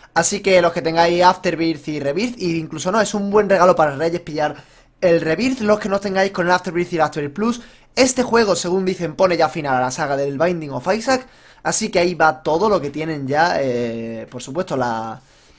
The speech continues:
la completación con mods, todo el tema que hay. Van a empezar a hacer, eh, el mismo Tyron, guías de Lua. Así que muy atentos al blog de Edmund, binding of isaac punto com.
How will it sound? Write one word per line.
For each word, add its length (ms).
la 140
completación 580
con 200
mods, 380
todo 160
el 80
tema 240
que 120
hay. 240
Van 120
a 40
empezar 260
a 40
hacer, 300
eh, 600
el 100
mismo 560
Tyron, 460
guías 280
de 100
Lua. 340
Así 220
que 80
muy 140
atentos 340
al 80
blog 220
de 160
Edmund, 280
binding 280
of 180
isaac 240
punto 340
com. 320